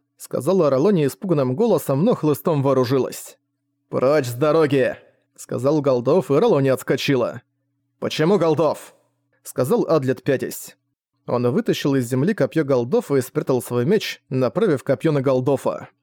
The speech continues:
Оружие было тяжелым и неудобным, но он смог бы им сражаться. "Ты не понял, что произошло? Чама умирает, и спасти ее можно, убив Нашитанию.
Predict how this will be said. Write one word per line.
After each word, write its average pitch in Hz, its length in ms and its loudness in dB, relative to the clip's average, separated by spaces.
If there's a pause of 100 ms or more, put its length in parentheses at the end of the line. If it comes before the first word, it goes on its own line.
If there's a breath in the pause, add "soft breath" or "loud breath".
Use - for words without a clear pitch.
(260)
Оружие 127 400 0
было 127 220 0
тяжелым 131 420 0
и 123 40 0
неудобным, 143 600 0 (280 soft breath)
но 277 140 2
он 160 120 2
смог 139 260 -2
бы 226 120 2
им 135 100 0
сражаться. 135 640 -2 (680)
"Ты 123 100 -4
не 120 120 -2
понял, 143 280 0
что 139 160 -2
произошло? 139 880 -2
Чама 156 300 0
умирает, 156 560 0 (180)
и 131 100 -4
спасти 131 340 -2
ее 156 160 4
можно, 139 300 2
убив 147 220 0
Нашитанию. 143 640 -2